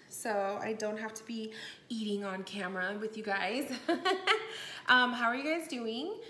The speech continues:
Um, so this morning, come here. Come on, come here. Let's put you on camera. Ugh. So this morning, Starla was making the weirdest noise.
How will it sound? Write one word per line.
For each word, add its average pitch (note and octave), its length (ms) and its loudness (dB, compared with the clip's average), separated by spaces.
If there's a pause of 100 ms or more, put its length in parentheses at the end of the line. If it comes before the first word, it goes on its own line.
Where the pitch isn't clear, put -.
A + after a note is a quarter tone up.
(220)
Um, G#3+ 840 -2 (180)
so A3+ 500 -2
this A#3 220 -6
morning, C4 540 -4
come D4 140 -8
here. B3+ 160 -6 (1300)
Come F#4+ 120 -4
on, A4 60 0
come - 580 -16
here. D4+ 100 -10 (160)
Let's C4 140 -12
put D4+ 200 -12
you C#4+ 60 -6
on C4+ 140 -6
camera. B3 260 -8 (320)
Ugh. - 420 -10 (600)
So - 140 -10
this A#3+ 240 -6
morning, C4+ 420 -4
Starla B3 640 -2
was G3+ 140 -6
making G#3 300 -8
the G3 60 -6
weirdest A#3+ 420 -6
noise. F#3+ 500 -6